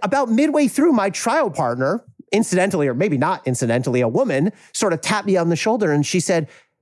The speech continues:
"They've used all eight of their strikes so far on female jurors." And I said, "Oh my God, I didn't even realize it." And I went back and I looked, I said, "Okay, okay." I said, "Hold on, let's see what they do with the next couple."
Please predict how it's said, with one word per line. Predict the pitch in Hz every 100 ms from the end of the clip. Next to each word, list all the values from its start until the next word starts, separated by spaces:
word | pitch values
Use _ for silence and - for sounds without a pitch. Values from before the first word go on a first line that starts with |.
| _ -
"They've | 220 220
used | 220 247 185 -
all | - 185 214 - -
eight | 196 185
of | 147
their | 170 156
strikes | - - 190 233
so | - 123
far | 117 110 127 135
on | 156 160
female | - 135 135 131 156
jurors." | 131 175 294 - 120 -
And | 156
I | 180
said, | 180 160 -
"Oh |
my | 277 139
God, | 175 311 -
I | 156
didn't | 175 180
even | 196 196
realize | 262 285 127 120
it." | -
And | 135
I |
went | 151 165
back | 123 143
and | 147
I |
looked, | 131 135 -
I |
said, | 143 151 -
"Okay, | 147 135 131
okay." | 165 143
I | 151 - -
said, | - 147
"Hold | 202 135
on, | 127
let's | 220
see | -
what | 226 220
they | 170
do | 143 131
with | 120
the | 113
next | 117 -
couple." | - 127 -